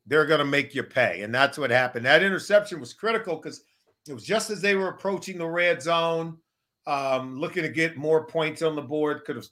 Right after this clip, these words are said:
definitely had a field goal there. Um, so, but that's just the way it played out. We,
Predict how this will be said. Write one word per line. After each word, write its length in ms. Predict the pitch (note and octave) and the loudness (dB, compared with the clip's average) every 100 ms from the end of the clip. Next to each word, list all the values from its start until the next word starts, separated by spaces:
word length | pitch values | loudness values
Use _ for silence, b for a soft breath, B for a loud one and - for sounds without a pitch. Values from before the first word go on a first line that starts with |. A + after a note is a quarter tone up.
| - | 0
definitely 500 | D#3 E3 D#3 D#3 C#3+ | 0 0 -8 -4 2
had 160 | D3 | 2
a 60 | - | 0
field 360 | - D#3+ D#3+ | -2 4 4
goal 220 | D#3 D3+ D3+ | 4 0 2
there. 440 | D3+ D3+ D3+ D3 _ _ _ _ | 2 2 0 -2 _ _ _ _
Um, 420 | C#3+ B2+ A#2+ A#2+ A#2+ | 0 4 4 2 -4
so, 500 | - D3+ D3 C#3+ - _ _ _ _ - | 0 2 2 0 -12 _ _ _ _ -6
but 80 | |
that's 240 | D#3+ A3 G#3 | 4 4 4
just 180 | G3+ - | -6 -4
the 60 | |
way 200 | F3 F3+ | 0 0
it 120 | E3 - | 0 -2
played 320 | D#3+ D#3+ D#3+ | 2 4 6
out. 260 | D3 A#2 | 6 4
We, 280 | B2+ D#3+ D3+ | -2 -6 -6